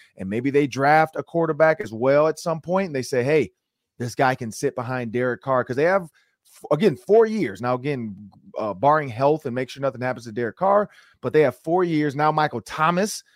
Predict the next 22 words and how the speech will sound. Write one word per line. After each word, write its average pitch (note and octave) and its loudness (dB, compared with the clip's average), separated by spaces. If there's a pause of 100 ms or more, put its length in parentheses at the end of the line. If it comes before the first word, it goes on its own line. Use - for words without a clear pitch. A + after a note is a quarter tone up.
because D3+ -4
of E3+ -8
the D#3+ -4
signing F3 -2
of D#3+ -8
Derek, F#3 0 (160)
uh, F3 0
Carr, F#3+ 2
sounds D#3 -2
like D3+ -10
Michael C#3+ -4
Thomas B2+ -4 (280)
wants F3 2
to F#3+ -12
come G3 0
back G3 2
and F#3+ -8
be G3+ -2
a F#3+ 0
Saint G3 -4
now F#3 -2
because, E3 0